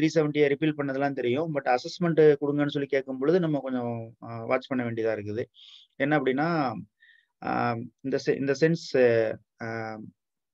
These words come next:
முன்னாடி இருந்ததுக்கும் இப்ப இருக்கக்கூடிய அந்த, அ, வயலன்ஸ்க்கும் வந்துட்டு இருக்கக்கூடிய data, National Crime Records பிரிவு இருக்கு இல்லையா?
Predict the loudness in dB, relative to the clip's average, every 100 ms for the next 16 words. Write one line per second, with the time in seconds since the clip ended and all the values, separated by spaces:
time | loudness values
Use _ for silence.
0 | -2 4 8 8 8 6 4 2 2 -2
1 | -2 -2 2 2 4 0 0 -2 0 2
2 | 0 -2 -2 -2 -2 -4 -8 -10 -8 -8
3 | -2 2 2 2 -2 -6 -4 -4 0 2
4 | 2 -2 -2 0 2 0 0 -2 -2 -2
5 | -6 0 0 0 0 -2 -2 -2 0 0
6 | -2 -2 -2 -2